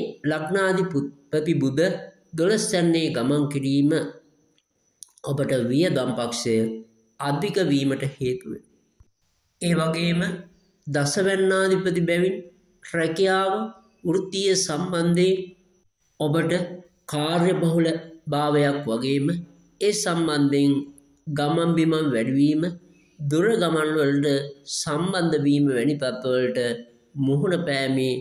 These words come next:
හැකියාව වැඩි මාසයක්. හිතවතුනි, තව දෙයක් තමයි මෙන්න මේ සිකුරු ග්‍රහ. අන්න එය ඔබට යහපත් ආකාරයෙන් පිහිටලා තියෙනවා.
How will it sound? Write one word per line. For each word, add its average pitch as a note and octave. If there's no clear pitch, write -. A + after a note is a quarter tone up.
හැකියාව D#3
වැඩි A#2+
මාසයක්. B2+
හිතවතුනි, G#3
තව D#3+
දෙයක් E3
තමයි D#3+
මෙන්න F3+
මේ A3
සිකුරු G3
ග්‍රහ. C3+
අන්න G3+
එය D3+
ඔබට D3
යහපත් F3
ආකාරයෙන් C#3+
පිහිටලා C#3
තියෙනවා. -